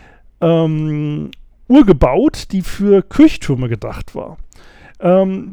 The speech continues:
die hat man dann wiedergefunden bei ihm in seiner Werkstatt und hat sie dann in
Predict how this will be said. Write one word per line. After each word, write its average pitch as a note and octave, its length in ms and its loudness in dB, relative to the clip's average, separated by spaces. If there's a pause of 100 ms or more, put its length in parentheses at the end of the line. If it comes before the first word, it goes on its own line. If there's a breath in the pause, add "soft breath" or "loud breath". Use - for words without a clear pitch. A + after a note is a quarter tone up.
die F#3 120 4
hat - 160 -2
man A3 100 0
dann F#3+ 220 -2
wiedergefunden A#3+ 640 0
bei F3+ 80 2
ihm G3+ 380 -2
in F3 180 -4
seiner D#3+ 340 -2
Werkstatt A3 600 -2
und E3+ 160 -10
hat G#3+ 180 -2
sie G3 140 -10
dann F#3+ 280 -4
in F#3+ 420 -4